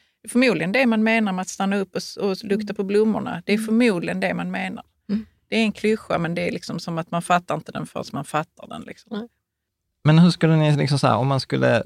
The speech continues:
Speaker 3: för den som lyssnar, som är
Speaker 1: Mm.
Speaker 3: kanske ännu yngre än vad jag, som är rena barnet,
Speaker 1: <laughs>
Speaker 3: som är
Speaker 1: Ja, men
Speaker 3: trettionio,
Speaker 1: Mm.
Speaker 3: <laughs> liksom. Men hur...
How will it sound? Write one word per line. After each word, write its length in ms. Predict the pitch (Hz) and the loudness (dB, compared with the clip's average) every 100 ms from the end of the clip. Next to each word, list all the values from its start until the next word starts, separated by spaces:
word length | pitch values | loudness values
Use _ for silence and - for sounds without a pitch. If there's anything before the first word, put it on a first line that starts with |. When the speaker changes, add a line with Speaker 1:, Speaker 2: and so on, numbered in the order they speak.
| 120 | 0
Speaker 3:
för 80 | 127 | 2
den 160 | 113 | 2
som 120 | 120 | 4
lyssnar, 540 | 117 127 - - - 127 - _ _ _ - | 2 2 0 -2 0 0 -2 _ _ _ -4
som 160 | 120 107 | 0 2
är 80 | |
Speaker 1:
Mm. 160 | 110 190 | 2 2
Speaker 3:
kanske 220 | 117 110 | 0 -2
ännu 340 | - 147 131 156 | 2 4 6 4
yngre 400 | 131 98 - - _ - | 2 0 -6 -12 _ -6
än 60 | |
vad 80 | 110 | -2
jag, 220 | 104 - | -2 -4
som 140 | - 123 | 0 2
är 80 | 113 | 4
rena 280 | 127 117 | 4 4
barnet, 1000 | 117 165 151 98 - - - - - - - | 4 6 6 4 -2 -4 -4 -4 -6 -10 -8
Speaker 1:
<laughs> 40 | |
Speaker 3:
som 220 | - 127 | -2 0
är 140 | 110 104 | 2 2
Speaker 1:
Ja, 180 | 92 107 | 4 4
men 60 | 113 | 6
Speaker 3:
trettionio, 420 | 131 135 131 110 | 6 6 4 2
Speaker 1:
Mm. 720 | - - - 180 180 - 165 - | -4 -14 -4 0 0 4 4 4
Speaker 3:
<laughs> 140 | 381 | 0
liksom. 440 | 123 110 - 127 123 _ _ _ _ - | 0 -2 -4 -4 -6 _ _ _ _ 2
Men 320 | 156 156 147 - | 4 4 0 2
hur... 380 | 147 160 151 | 4 6 4